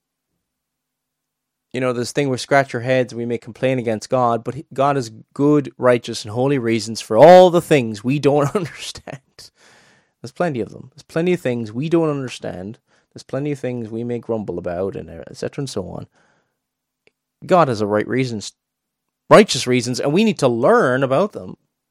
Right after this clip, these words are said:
as revealed in his word.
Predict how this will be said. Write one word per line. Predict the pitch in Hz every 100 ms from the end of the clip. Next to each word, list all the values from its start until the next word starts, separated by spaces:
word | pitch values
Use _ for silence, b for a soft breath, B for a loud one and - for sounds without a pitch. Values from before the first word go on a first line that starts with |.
| _ _ _ _ -
as | 101 113
revealed | 117 117 104 98 98 - -
in | 95 92
his | 92 90 - - _ _ _ _ _ _ _ _ _ -
word. | 82 85 82